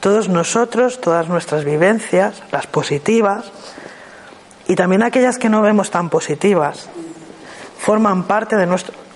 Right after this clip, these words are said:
aprendizaje. Fundamentalmente las que no son positivas. Porque cuando uno es feliz y todo es maravilloso, pues ya está, no hay nada más. Sin embargo, de las posi-, de las, mm, cosas que nos pasan,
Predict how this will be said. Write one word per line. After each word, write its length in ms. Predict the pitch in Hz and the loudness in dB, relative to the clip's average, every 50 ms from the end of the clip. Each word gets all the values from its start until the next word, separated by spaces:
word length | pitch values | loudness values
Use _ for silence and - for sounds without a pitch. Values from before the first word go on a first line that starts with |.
| - - - | -14 -6 -2
aprendizaje. 720 | - 180 - 180 175 160 160 156 - - 143 - - - 147 - - - - - - | -2 -2 0 0 -2 -2 -2 -4 -6 -6 -8 -8 -10 -12 -14 -16 -20 -20 -20 -20 -14
Fundamentalmente 800 | - - 214 214 214 202 196 196 202 226 220 233 240 247 247 262 | -2 0 2 4 4 4 2 2 2 0 0 0 0 0 2 0
las 100 | 247 - | 0 -2
que 80 | - 180 | -2 -4
no 40 | 196 | -2
son 160 | 165 196 180 | -2 0 0
positivas. 480 | 151 156 - 135 - - 87 - - - - - - - - - - - - - - - - - - - | 0 -2 -4 -6 -6 -8 -10 -10 -12 -16 -18 -20 -20 -20 -20 -20 -20 -20 -20 -18 -18 -18 -18 -18 -6 -2
Porque 220 | - 165 175 170 | 0 2 2 2
cuando 580 | - 160 170 165 156 156 160 156 156 156 147 139 - | 2 0 0 2 2 2 2 2 2 2 0 -2 0
uno 300 | - 185 180 175 175 175 | 2 2 4 4 2 2
es 100 | 170 170 | 0 0
feliz 480 | - 156 151 160 214 247 254 294 277 - | -2 -2 0 2 4 4 4 4 4 2
y 80 | 220 | 2
todo 160 | 170 170 175 175 | 2 4 4 4
es 60 | 180 | 4
maravilloso, 640 | 180 180 180 190 202 220 226 233 240 220 277 330 262 | 2 0 0 2 2 2 2 2 2 2 0 0 0
pues 320 | - 165 151 139 139 139 | 0 0 2 2 2 2
ya 80 | 139 139 | 0 0
está, 320 | 143 - - 214 254 226 | 0 -2 -2 -2 0 0
no 180 | 185 165 151 151 | 0 -2 -2 -2
hay 80 | 151 | -2
nada 240 | 151 143 135 131 135 | -2 -2 -2 -2 -2
más. 220 | 135 139 135 131 - - - - - - - - - - - | -2 -4 -6 -8 -10 -14 -20 -20 -20 -18 -18 -18 -18 -18 -14
Sin 280 | - - - 233 233 | -4 0 2 2 2
embargo, 500 | 214 196 190 190 196 190 170 151 151 156 156 - - - - - - - - | 2 2 2 2 2 2 0 0 -2 -4 -6 -10 -16 -20 -20 -20 -20 -12 -2
de 120 | 151 165 160 | 0 2 2
las 260 | 160 165 170 165 - - | 2 2 0 -2 -6 -4
posi-, 320 | - 131 139 - 165 156 - | -4 -4 -2 -2 -4 -6 -4
de 160 | 175 175 147 | -2 0 2
las, 220 | 151 156 147 - - - 156 135 - - - - - - - - - - - - - - - - - - - - - - - - - - - - | 2 0 0 -4 -8 -10 -10 -10 -10 -10 -10 -10 -12 -14 -16 -18 -18 -18 -18 -20 -20 -20 -20 -20 -20 -20 -20 -20 -20 -20 -20 -20 -20 -20 -16 -10
mm, 960 | - 143 156 151 151 147 147 143 143 143 139 139 135 110 135 - - - - - | -8 -4 -4 -2 -2 -2 -4 -4 -4 -2 -2 -2 -4 -4 -6 -8 -10 -12 -10 -2
cosas 400 | - 208 254 254 - 240 202 - | 2 2 2 4 2 2 0 2
que 100 | - - | 2 2
nos 180 | 180 180 170 - | 2 2 0 0
pasan, 460 | - - 220 214 - - 185 170 165 | 0 0 0 0 0 -2 -4 -4 -4